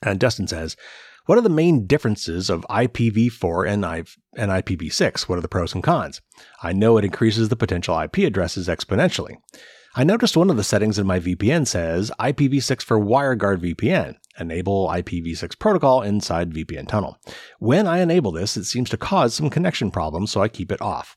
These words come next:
Any suggestions or insights?" All right, as usual, let me do a little background here. So,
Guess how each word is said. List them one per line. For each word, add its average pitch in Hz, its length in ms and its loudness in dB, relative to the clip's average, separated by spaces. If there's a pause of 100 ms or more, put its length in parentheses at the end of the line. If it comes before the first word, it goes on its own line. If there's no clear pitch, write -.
(140)
Any 104 180 -2
suggestions 101 680 -2
or 104 200 -4
insights?" - 560 -2 (640)
All 110 80 -2
right, - 140 -10 (160)
as 117 180 -2
usual, 101 320 2
let 104 100 2
me 101 80 2
do 98 140 2
a 101 40 4
little 98 140 2
background 85 380 -4
here. 78 120 -12
So, - 240 -4